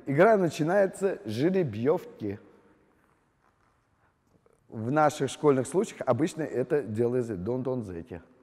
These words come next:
Прошу вас. Дон Дон Зеки. Выиграл это. Вы выбираете мяч или ворота. Мы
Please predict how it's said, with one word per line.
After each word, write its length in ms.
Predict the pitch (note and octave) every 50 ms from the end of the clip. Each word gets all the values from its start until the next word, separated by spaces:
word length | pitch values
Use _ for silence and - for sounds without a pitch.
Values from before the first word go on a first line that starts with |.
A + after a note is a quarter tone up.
| _ _ _ _ _ _ _ _ _ _ _ _ _ _
Прошу 320 | - G#2 G#2 - - F3+ F#3
вас. 180 | C#3+ F2+ D#2+ - - _ _ _ _ _ _ _ _ _ _ _ _ _ _ - - - - _ _
Дон 440 | G#2 A2 D3 F3+ G#3+ A3 G3+ C#3 A2
Дон 300 | A2 C#3 F3 F#3+ F#3+ -
Зеки. 440 | C3 G#2 G#2+ C3+ B2 G2+ - F2 D#2 D2 - - - - - - _ _ _ _ _ _ _ _
Выиграл 420 | _ A2 C3 C#3+ B2+ B2+ B2 A#2+ C3
это. 220 | D3+ D#3 - F#3
Вы 280 | C3+ A#2+ B2 D#3 G3+ A3
выбираете 1000 | D#3 C#3+ C3 C#3+ C3+ C#3+ C#3 C#3+ C3+ C3 B2 A#2+ - B2+ A#2 A2 G#2+ G#2 F#2 - - - - - - B2+ C3+ - - - - - - - - - - _ - _ _ _
мяч 300 | A2+ C3 E3+ G3+ A3 G#3+ - - - - - - - - - - _ - _
или 220 | - C#3+ E3 G3+ F3
ворота. 640 | C3 A#2+ A#2+ A#2 A#2+ A2+ G#2 F#2 E2+ - E2 D#2 - - - - - - - - - - - - _ _ _ _ _ _ - - - - - _ _ _
Мы 440 | - F3+ G#3 A3 G3+ E3 C#3 -